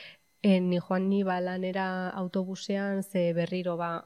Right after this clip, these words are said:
euria, iluntasuna, eh, argitzen du eguna goizeko hamaiketan, eta jarri nun, eh, klik, eta ari nintzen entzuten, eta, "Ze, ze ondo eginda dagoen podcast hau?" Zan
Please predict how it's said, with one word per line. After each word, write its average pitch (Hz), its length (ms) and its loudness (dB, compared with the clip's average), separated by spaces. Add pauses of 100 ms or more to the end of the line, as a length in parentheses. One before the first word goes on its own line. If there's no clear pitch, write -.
(140)
euria, 185 760 2
iluntasuna, 190 1400 4
eh, 175 580 -2
argitzen 190 560 -6
du 190 100 -6
eguna 185 300 -2
goizeko 180 540 0
hamaiketan, 208 1160 6 (380)
eta 254 300 4 (100)
jarri 214 220 2
nun, 262 240 0
eh, 190 260 -2
klik, 226 380 -2 (120)
eta 202 200 -2
ari 220 100 2
nintzen 302 300 -2
entzuten, 302 420 -4
eta, 180 160 -2 (100)
"Ze, 277 180 -8 (120)
ze - 160 -12
ondo 262 160 -6
eginda 175 160 -4
dagoen 175 240 -4
podcast 180 540 -12
hau?" 226 420 -6
Zan 226 240 -2